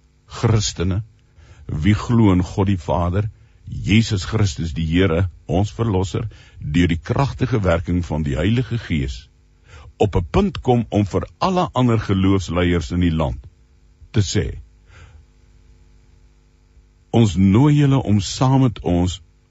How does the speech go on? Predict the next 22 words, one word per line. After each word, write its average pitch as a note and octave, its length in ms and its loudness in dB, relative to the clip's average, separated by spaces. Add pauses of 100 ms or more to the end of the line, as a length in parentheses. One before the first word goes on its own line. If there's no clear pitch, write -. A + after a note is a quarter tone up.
(420)
saam C3 560 2
te F2 140 -6
staan D2+ 480 -2 (100)
en F2 240 0
op B2+ 140 -4 (160)
te D#2 120 -8
staan - 460 -8 (1400)
teen G#2+ 220 6
die F2 120 2
chaos - 840 -2 (300)
wat F#2+ 260 0
in F#2 120 2
Suid-Afrika D2+ 800 -2
aan B1+ 100 -6
die C2 200 -6
gang A#1 160 -8
is." - 380 -18 (1600)
Hoeveel F#3+ 680 2 (280)
klein D3 420 2
kindertjies G#2 640 2 (360)
moet A2 280 0
iewers A2 480 -2